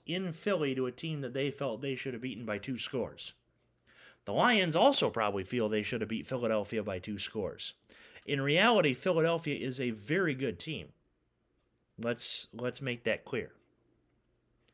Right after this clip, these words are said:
Vikings twenty-four, Lions ten. Lions have trouble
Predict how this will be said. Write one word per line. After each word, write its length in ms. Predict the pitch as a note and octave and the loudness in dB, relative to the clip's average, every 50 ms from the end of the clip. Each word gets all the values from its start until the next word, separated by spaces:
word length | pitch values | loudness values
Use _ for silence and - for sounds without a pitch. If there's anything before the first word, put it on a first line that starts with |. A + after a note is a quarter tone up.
| _ _ _ - - - - - _ _ _ - | _ _ _ -20 -20 -20 -20 -20 _ _ _ -14
Vikings 920 | A2+ G#2 - D#3+ G3+ G#3+ - A#3+ A3+ G#3+ G#3 G#3+ G#3+ G#3+ F#3+ - - - - - | -4 4 6 8 8 8 6 4 4 4 4 4 2 2 2 0 -4 -6 -8 -12
twenty-four, 1800 | - - - - F#3 G3 G3 G3+ G3 F#3+ F#3+ F#3+ F3+ D#3+ - _ _ _ - - - - - - - - D#3 E3+ F3+ G3+ G#3+ A3 A#3 A#3 A3 - _ _ _ _ - | -16 -12 -6 -2 0 0 0 0 0 -2 -2 -4 -4 -6 -8 _ _ _ -20 -20 -20 -20 -20 -16 -8 -2 0 2 6 6 8 8 6 4 2 -4 _ _ _ _ -12
Lions 640 | - G#2+ A#2 C#3 D#3 D#3+ E3 E3 E3 D#3+ D3 C#3 - | -6 -2 2 4 6 6 6 4 2 0 0 -2 -6
ten. 640 | - - - - - D3 D3+ E3+ G3 A#3+ C4 C4+ A3+ - _ _ _ _ _ _ _ _ _ _ _ - - - _ _ _ - | -8 -10 -10 -2 4 4 6 6 6 4 2 0 -4 -8 _ _ _ _ _ _ _ _ _ _ _ -20 -20 -20 _ _ _ -4
Lions 460 | A#2 B2+ D3 F3 F3+ F3 F3 D#3+ E3 | 2 6 6 8 8 6 4 2 2
have 200 | E3+ D#3+ C3+ - | 2 0 0 0
trouble 760 | - - - - - E3+ G#3+ A3 E3 B2+ B2+ D#3+ G3+ G#3+ - | -6 -10 -8 -2 4 6 6 8 6 4 2 2 0 0 -6